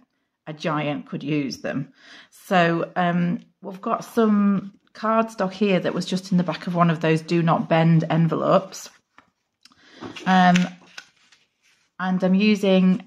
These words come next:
I'm gonna link to the video, um, of this YouTuber that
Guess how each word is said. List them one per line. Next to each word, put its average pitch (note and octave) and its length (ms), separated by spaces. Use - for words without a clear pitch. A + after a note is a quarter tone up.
I'm F#3 120
gonna F#3 160
link A3 320
to - 80
the F3+ 60
video, E3 600
um, D#3 540
of E3 480
this E3+ 480
YouTuber F3 600
that - 300